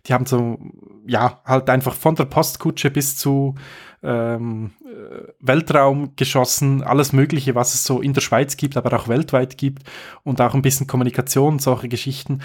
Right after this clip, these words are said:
Und da in diesem Museum obendrin hat sich seit, äh, kurzem oder, äh, relativ, ja, doch relativ frisch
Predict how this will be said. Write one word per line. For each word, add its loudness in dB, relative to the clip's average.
Und -2
da 0
in -4
diesem 0
Museum 2
obendrin 0
hat -2
sich -4
seit, -2
äh, -16
kurzem 0
oder, -2
äh, -4
relativ, -2
ja, 2
doch 0
relativ 0
frisch 0